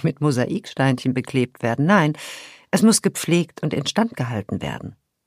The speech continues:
Und in dieser Rechnung fehlt ja sogar noch der riesige, von Gabi heiß und innig geliebte Garten.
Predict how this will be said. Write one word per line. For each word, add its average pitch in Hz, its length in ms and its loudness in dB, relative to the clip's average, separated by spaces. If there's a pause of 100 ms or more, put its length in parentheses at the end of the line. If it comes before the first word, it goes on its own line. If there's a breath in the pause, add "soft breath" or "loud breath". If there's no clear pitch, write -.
Und 202 140 4
in 233 80 8
dieser 202 260 6
Rechnung 190 300 2
fehlt 220 260 0
ja 202 80 0
sogar 180 300 0
noch 175 120 0
der 156 200 -4
riesige, 185 340 -2
von 175 240 -4
Gabi 165 520 -2
heiß 151 360 0
und 151 260 -6
innig 123 320 0
geliebte 113 460 -6
Garten. - 460 -4